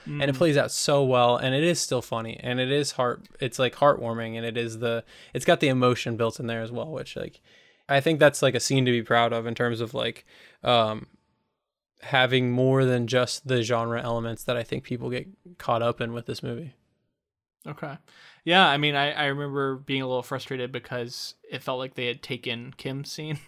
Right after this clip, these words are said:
Speaker 2: <laughs> from the comics and given it to the sister. It, it, the, the scenes play out differently, though.
Speaker 1: Yeah.
Speaker 2: You know, so
Speaker 1: There is a
Speaker 2: it's
Speaker 1: bit
Speaker 2: not
Speaker 1: of that
Speaker 2: really
Speaker 1: going
Speaker 2: true.
Speaker 1: on, too, though. Like,
Speaker 2: Yeah.
Speaker 1: certain characters will say lines that other characters did in the
Speaker 2: Yeah.
Speaker 1: comic.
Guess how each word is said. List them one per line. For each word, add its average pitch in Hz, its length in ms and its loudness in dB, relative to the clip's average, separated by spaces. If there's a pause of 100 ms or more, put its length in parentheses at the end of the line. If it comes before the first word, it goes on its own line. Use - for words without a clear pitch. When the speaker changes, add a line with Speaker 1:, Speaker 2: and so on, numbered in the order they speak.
(180)
Speaker 2:
<laughs> 196 260 0
from 143 220 -4
the 143 40 -8
comics - 640 -2 (400)
and 143 140 0
given 131 260 2
it 131 120 -2
to 131 100 -8
the 127 80 -6
sister. 143 400 -4
It, 247 240 2
it, 202 180 -4
the, 214 140 8
the 190 120 4
scenes 220 280 4
play 160 180 8
out 127 140 4
differently, 120 420 -4
though. - 280 -16 (100)
Speaker 1:
Yeah. 120 260 0
Speaker 2:
You 110 60 -8
know, 123 120 -14
so - 160 -12
Speaker 1:
There 147 120 6
is 175 100 8
a 185 40 4
Speaker 2:
it's 156 80 4
Speaker 1:
bit 151 40 10
Speaker 2:
not 147 80 8
Speaker 1:
of 139 60 8
that 131 60 8
Speaker 2:
really 127 120 6
Speaker 1:
going 120 200 0
Speaker 2:
true. 120 80 0
Speaker 1:
on, 120 180 2
too, 123 260 0
though. 120 160 -2
Like, 123 200 -4
Speaker 2:
Yeah. - 40 -2
Speaker 1:
certain 131 220 2
characters 127 500 2
will 123 100 -2
say 123 320 4
lines 120 380 0
that 120 80 -2
other 120 240 0
characters 120 480 -2
did 120 260 0
in 120 140 -4
the 113 80 -4
Speaker 2:
Yeah. 110 80 -4
Speaker 1:
comic. 120 500 -4